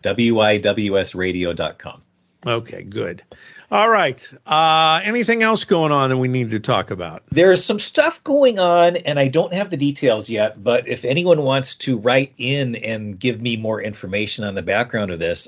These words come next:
Speaker 1: I'm hearing problems with Sound Exchange, which affects the royalties that
Speaker 2: Hmm.
Speaker 1: radio stations and online stations, uh, have to pay. And it's getting to the point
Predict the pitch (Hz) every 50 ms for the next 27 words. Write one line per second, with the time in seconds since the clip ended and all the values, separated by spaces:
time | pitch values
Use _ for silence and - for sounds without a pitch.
0 | - 101 107 107 110 107 120 143 170 208 254 285 269 254 220 - - _ _ _
1 | _ - 175 156 156 160 156 156 143 131 127 123 120 113 - 110 107 107 104 101
2 | - - - - - 107 110 135 156 170 170 185 - - - - - - 160 156
3 | 156 156 160 160 165 165 160 - - - - - - - _ _ _ - 104 104
4 | - - 101 - - - - - 123 127 127 - - - - - 123 110 110 107
5 | 101 101 101 101 98 92 98 98 107 120 120 120 120 - - 127 120 117 117 120
6 | 117 113 - - - 98 151 143 127 104 90 98 101 107 113 120 123 120 107 -
7 | - 117 113 117 110 - - 120 107 107 107 104 107 - - _ _ - 117 107
8 | 117 117 127 139 135 131 131 131 131 135 131 - - _ _ _ _ _ _ _
9 | _ - 107 113 117 117 113 110 107 104 110 113 117 117 117 117 113 113 - _
10 | _ _ _ - - - - - 101 95 87 - - 95 87 87 87 90 90 87
11 | - - - - 85 85 85 82 80 80 80 82 85 95 87 - - - - -
12 | 95 95 90 90 92 90 95 95 - - - 127 120 - - - 160 196 220 214
13 | 208 - 175 143 120 - - - - - 113 147 214 254 - - -